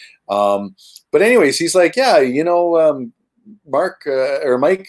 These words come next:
his brother and, and dad, you know, we used to work in the marina and work on boats." I'm like, "Really?" So I told him what I wanted to do. And so he seemed intrigued. And, uh, anyways, this is him working on the, uh,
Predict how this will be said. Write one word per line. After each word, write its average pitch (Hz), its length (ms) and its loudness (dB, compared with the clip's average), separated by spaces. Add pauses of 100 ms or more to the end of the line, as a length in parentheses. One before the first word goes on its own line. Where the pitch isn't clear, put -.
his 123 180 -6
brother 156 420 2
and, 120 260 -4
and 110 180 -10
dad, 135 340 0
you 117 80 -6
know, 117 120 -4
we 131 100 -4
used 147 140 -8
to 135 80 -6
work 139 200 -4
in 127 100 -6
the 120 60 -6
marina 120 420 -4
and 101 260 -8
work 113 180 -4
on 110 120 -6
boats." - 360 -2
I'm 104 100 -12
like, 110 220 -8 (120)
"Really?" 180 340 0 (540)
So 160 120 0
I 170 60 4
told 220 220 2
him 214 60 0
what 185 100 2
I 165 40 2
wanted 151 300 2
to 120 60 -12
do. 143 280 0
And 113 100 -8
so 127 140 -4
he 160 180 -6
seemed 151 300 -10
intrigued. 123 640 -8 (120)
And, 120 560 -6
uh, 120 340 2 (520)
anyways, 139 480 0
this 196 240 0
is 185 200 2
him 160 380 -6
working 147 440 -2
on 127 300 -2
the, 123 280 -2
uh, 113 420 0